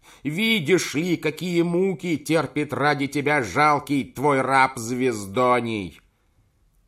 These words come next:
Я думаю, никто не может меня заподозрить в излишних симпатиях к отцу Звездонию. Но сейчас, видя, с каким мужеством и достоинством принимает он мученическую смерть за свои незрелые убеждения,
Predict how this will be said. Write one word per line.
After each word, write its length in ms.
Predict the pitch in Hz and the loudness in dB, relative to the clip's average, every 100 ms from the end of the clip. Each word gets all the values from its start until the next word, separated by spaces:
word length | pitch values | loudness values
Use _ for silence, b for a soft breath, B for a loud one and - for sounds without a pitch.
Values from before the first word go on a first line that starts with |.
| _ - | _ -8
Я 140 | 120 | -6
думаю, 280 | 143 156 147 | -4 -2 -2
никто 300 | 151 143 160 | -4 -6 -6
не 140 | 120 | -4
может 320 | 107 113 104 95 | -4 -4 -6 -8
меня 260 | 95 117 | -6 -6
заподозрить 760 | 95 90 92 85 110 98 92 - | -8 -8 -8 -6 -6 -6 -8 -8
в 100 | 95 | -10
излишних 480 | 82 104 - 98 - | -8 -10 -8 -10 -8
симпатиях 640 | 95 85 107 107 101 90 | -8 -8 -10 -8 -10 -10
к 60 | - | -12
отцу 260 | 92 - | -12 -12
Звездонию. 680 | 90 92 104 110 113 80 60 b b b b b | -10 -8 -10 -8 -10 -10 -16 b b b b b
Но 120 | 82 | -10
сейчас, 600 | 95 87 82 113 110 - - b b - | -8 -8 -8 -8 -10 -14 -20 b b -2
видя, 280 | 113 135 113 | 0 2 0
с 40 | |
каким 300 | - 107 123 | -4 -4 -2
мужеством 580 | 117 135 123 - 110 120 | -2 -2 -4 -6 -6 -6
и 140 | 110 | -4
достоинством 840 | 113 110 - 135 131 110 - 104 90 | -4 -4 -2 0 0 -2 -6 -8 -6
принимает 580 | - 117 110 120 113 110 | -6 -4 -4 -4 -4 -4
он 160 | 107 | -4
мученическую 960 | 92 123 131 104 110 101 101 - 107 101 | -4 -4 -4 -6 -8 -8 -10 -8 -6 -6
смерть 420 | - 110 120 - | -6 -4 -6 -8
за 200 | 85 101 | -10 -8
свои 280 | - 98 113 | -6 -6 -4
незрелые 640 | 98 120 90 110 107 98 | -4 -4 -4 -4 -4 -4
убеждения, 800 | 90 98 80 76 98 147 110 87 | -6 -10 -12 -8 -4 -4 -4 -10